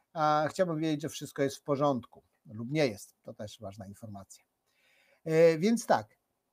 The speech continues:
test bada cztery rzeczy. Twoją osobowość, twoje zainteresowania, twoje umiejętności i twoje wartości. Pięćdziesiąt procent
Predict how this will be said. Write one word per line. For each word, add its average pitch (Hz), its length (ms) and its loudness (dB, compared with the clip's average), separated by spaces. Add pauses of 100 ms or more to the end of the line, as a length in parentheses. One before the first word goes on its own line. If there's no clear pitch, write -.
(460)
test 269 300 4
bada 202 260 6
cztery 170 340 4
rzeczy. 110 340 -6 (160)
Twoją 214 340 4
osobowość, 147 840 4 (160)
twoje 170 320 2
zainteresowania, 180 840 2
twoje 180 320 2
umiejętności 185 580 -4
i 139 60 -6
twoje 151 240 -4
wartości. 113 640 -6 (800)
Pięćdziesiąt 220 580 0
procent 147 520 6